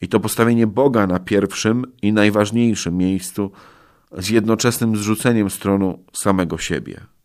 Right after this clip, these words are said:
Uczmy się więc tej pokory, bo my prawdziwie potrzebujemy przebaczenia.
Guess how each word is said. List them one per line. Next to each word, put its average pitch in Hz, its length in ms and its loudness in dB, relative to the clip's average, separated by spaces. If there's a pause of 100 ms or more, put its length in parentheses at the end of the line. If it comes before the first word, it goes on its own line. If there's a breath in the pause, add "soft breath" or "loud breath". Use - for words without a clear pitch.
(100)
Uczmy 95 320 0
się 87 140 -4
więc 90 180 -2
tej 95 120 -2
pokory, 113 500 0 (220 loud breath)
bo 101 140 0
my 117 140 4
prawdziwie 120 500 0
potrzebujemy 117 640 0
przebaczenia. 107 720 -2